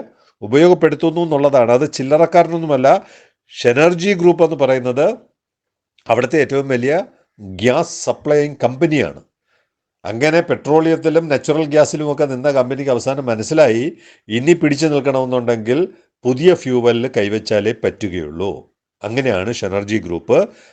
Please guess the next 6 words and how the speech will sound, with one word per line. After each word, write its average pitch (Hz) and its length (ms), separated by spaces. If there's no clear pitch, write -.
അടുക്കള 113 340
വേസ്റ്റിൽ 101 440
നിന്ന് 85 320
മെത്തനോൾ 95 460
ഉണ്ടാക്കാൻ 80 400
തീരുമാനിച്ചത്. - 640